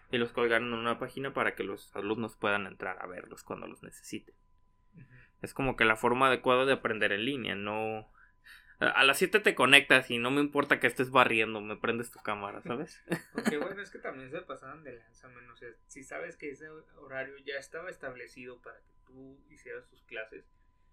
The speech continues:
Speaker 2: ¿por qué te ibas a poner a hacer otras actividades?
Speaker 1: M-, muchas veces es que vivimos en Latinoamérica y los padres nos respetan.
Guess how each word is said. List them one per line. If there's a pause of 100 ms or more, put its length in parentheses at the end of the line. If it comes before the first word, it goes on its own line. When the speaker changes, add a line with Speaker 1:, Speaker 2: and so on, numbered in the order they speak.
(180)
Speaker 2:
¿por
qué
te
ibas
a
poner
a
hacer
otras
actividades? (200)
Speaker 1:
M-,
muchas
veces
es
que (380)
vivimos
en
Latinoamérica
y
los
padres
nos
respetan.